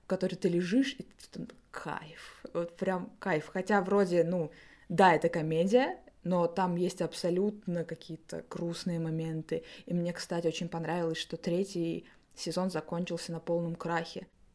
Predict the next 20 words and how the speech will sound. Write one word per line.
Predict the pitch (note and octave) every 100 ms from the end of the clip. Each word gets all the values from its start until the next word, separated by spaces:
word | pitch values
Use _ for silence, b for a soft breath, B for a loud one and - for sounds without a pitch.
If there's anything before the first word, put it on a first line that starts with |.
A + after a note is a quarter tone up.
| - -
Мне | F3 E3+
кажется, | E3+ E3+ F3
это | E3
было | E3 E3
крутой | E3+ - F3
неожиданностью, | E3+ E3+ G#3+ G#3+ G#3 -
потому | - D#3+ E3 E3
что | -
ты | -
думаешь: | E3 D#3+ D#3+
«Ну, | F4 G4+
комедия, | D#4+ F4+ F#4+ A3 F#3+
мы | G3+
ж |
всегда | A3+ G#3+ A3+
знаем, | G#3 E3+
что | - G#3+
комедия | D#4+ G#4 G#4 A#3+
заканчивается | G3 G3 G#3+ G#3 G3 F3+ F3
хорошо, | - E3 E3 -